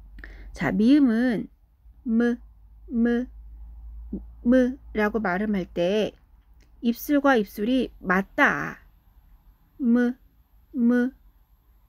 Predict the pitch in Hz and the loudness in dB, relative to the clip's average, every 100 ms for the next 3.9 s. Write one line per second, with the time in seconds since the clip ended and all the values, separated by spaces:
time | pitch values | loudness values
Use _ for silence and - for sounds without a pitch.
0 | _ _ _ _ _ _ _ _ - 214 | _ _ _ _ _ _ _ _ -4 -2
1 | 196 196 180 208 277 269 214 285 285 277 | -2 -2 -2 0 0 2 4 6 6 4
2 | 240 165 180 220 202 196 196 202 208 208 | -2 -2 -2 -2 -2 -2 -2 0 0 -4
3 | - 190 185 - - 170 185 254 339 | -4 -2 -2 -4 -2 0 2 0 -2